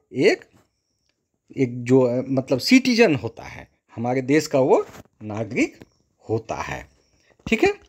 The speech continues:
अब हम लोग जानते हैं बच्चों लोकतंत्र का विकास एवं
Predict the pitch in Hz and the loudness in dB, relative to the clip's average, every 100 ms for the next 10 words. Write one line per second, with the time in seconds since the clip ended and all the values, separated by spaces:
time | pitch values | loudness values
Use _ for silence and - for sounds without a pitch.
0 | - - - - - 113 - 269 240 226 | -20 -20 -20 -20 -20 -10 0 2 2 0
1 | 208 208 156 143 135 143 127 123 - 139 | 0 0 2 0 0 -2 -2 -4 -6 -4
2 | 143 165 135 139 139 147 147 143 139 - | -2 -2 -2 -2 0 0 0 -2 -6 -4
3 | 110 113 131 123 117 127 127 107 131 233 | -2 0 0 -2 -4 -2 0 0 0 -2
4 | - - 120 117 127 | -4 -10 -6 -2 -2